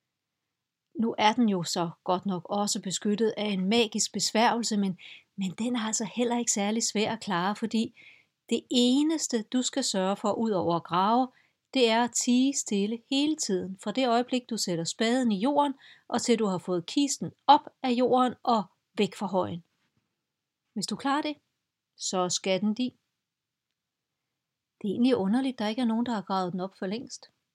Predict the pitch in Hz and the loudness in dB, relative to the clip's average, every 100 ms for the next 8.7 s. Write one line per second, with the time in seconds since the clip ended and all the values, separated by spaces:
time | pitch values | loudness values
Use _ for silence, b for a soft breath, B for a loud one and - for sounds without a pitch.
0 | _ _ _ _ _ _ _ _ _ _ | _ _ _ _ _ _ _ _ _ _
1 | _ _ _ _ _ _ _ _ _ - | _ _ _ _ _ _ _ _ _ -2
2 | 277 339 359 285 247 269 277 277 240 247 | 2 0 2 2 2 2 2 2 4 4
3 | 262 233 214 214 - _ _ _ - 226 | 4 2 0 -4 -6 _ _ _ -6 -2
4 | 214 214 - 233 262 269 254 247 233 254 | 0 0 0 0 0 2 4 4 6 4
5 | 233 220 247 208 214 220 220 190 185 185 | 2 2 2 2 2 2 0 2 2 2
6 | 190 208 262 269 254 240 247 285 294 254 | 4 4 4 -2 -2 -2 0 2 4 2
7 | 247 b b 208 202 240 - _ _ 202 | 2 b b -2 4 4 2 _ _ -4
8 | 175 - 165 175 180 180 | -4 -6 -6 -4 -4 -6